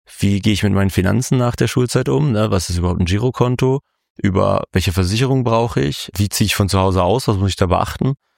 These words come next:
Welche Möglichkeiten gibt es überhaupt? Soll ich eine Ausbildung machen, ein Studium? Soll ich vielleicht erstmal ein Praktikum machen? All, also all diese ganzen Themen, die wurden nicht wirklich gut oder werden bis heute leider nicht gut in der Schule vermittelt, sind halt auch nicht Bestandteil des Lehrplans so richtig,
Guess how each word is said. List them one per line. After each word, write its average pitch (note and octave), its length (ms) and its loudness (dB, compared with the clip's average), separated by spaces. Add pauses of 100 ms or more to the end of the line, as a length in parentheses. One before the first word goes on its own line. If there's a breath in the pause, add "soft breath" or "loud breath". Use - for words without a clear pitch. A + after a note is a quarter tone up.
(100)
Welche G2 200 2
Möglichkeiten F#2+ 640 0
gibt - 200 -4
es - 120 0
überhaupt? F#2 500 0
Soll E2+ 100 0
ich D#2+ 80 -4
eine F2 100 2
Ausbildung G#2 380 0
machen, G2+ 200 0
ein F2 40 0
Studium? B2 500 -2 (500)
Soll - 120 -4
ich - 40 0
vielleicht F2 160 0
erstmal F2 220 2
ein D#2+ 60 -2
Praktikum A#2+ 460 0
machen? B2 440 -2 (240)
All, A2+ 320 0
also G2+ 220 -2 (100)
all C3 160 0
diese B2+ 200 0
ganzen - 280 0
Themen, C3+ 480 0
die G#2 160 0
wurden A2 180 2
nicht G#2+ 180 -2
wirklich A#2 480 -2 (200)
gut B2+ 240 -2
oder F#2+ 200 2
werden G#2 220 0
bis G2 140 -2
heute A2 220 0
leider G2 200 2
nicht G2 160 -2
gut A2+ 180 -6
in G2 60 0
der F#2 80 2
Schule A2+ 180 0
vermittelt, A2 440 0
sind G#2 160 0
halt G#2 180 -2
auch - 160 -6
nicht - 220 -2
Bestandteil A2 500 0
des F#2 160 -2
Lehrplans B2 460 0
so B2 80 -2
richtig, D#3 340 -2